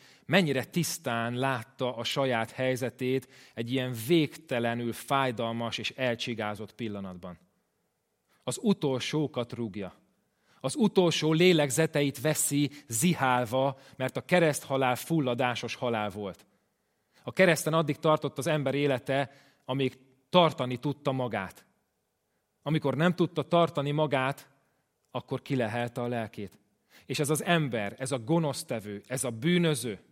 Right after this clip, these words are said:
az utolsó pillanataiban élete legnagyobb és legfontosabb felismerésére jut.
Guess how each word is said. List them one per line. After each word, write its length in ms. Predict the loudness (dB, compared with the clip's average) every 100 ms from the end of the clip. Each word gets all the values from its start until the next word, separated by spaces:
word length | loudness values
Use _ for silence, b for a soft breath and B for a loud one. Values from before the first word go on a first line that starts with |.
| _ _ _ _ _ _ _ _
az 140 | -12 -2
utolsó 500 | -2 0 0 0 -2
pillanataiban 960 | 2 2 2 -2 -2 -2 0 0 0 -4 B
élete 420 | 0 2 2 0
legnagyobb 600 | 4 4 4 0 -4 -4
és 140 | -4 -2
legfontosabb 680 | -2 -2 -8 -8 -8 -8
felismerésére 920 | -6 -6 -4 -6 -6 -6 -6 -8 -6
jut. 240 | -8 -10